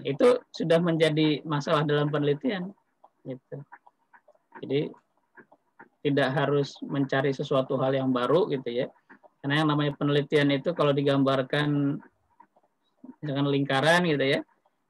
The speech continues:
dalam satu lingkaran, ada, kalau misalkan ada balon gitu ya,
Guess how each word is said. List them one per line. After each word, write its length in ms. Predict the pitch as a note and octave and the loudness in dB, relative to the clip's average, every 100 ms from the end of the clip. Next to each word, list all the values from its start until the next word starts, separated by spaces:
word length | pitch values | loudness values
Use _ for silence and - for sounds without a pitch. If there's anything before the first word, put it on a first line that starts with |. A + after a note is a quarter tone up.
| - | -4
dalam 240 | C3+ C3 | 0 2
satu 160 | C3 C3+ | 2 2
lingkaran, 560 | C3+ C3 B2+ D#3 B3 - _ - - _ _ | 2 2 2 0 -2 -6 _ -20 -20 _ _
ada, 280 | C#3+ C#3+ D3 | -4 -2 -2
kalau 200 | D3+ D3 | 0 0
misalkan 240 | D3+ D3 D3 | 2 2 2
ada 80 | C3+ | 4
balon 320 | C3 D#3 F#3+ | 6 6 4
gitu 320 | D#3+ C#3 | 2 2
ya, 0 | F3 | 0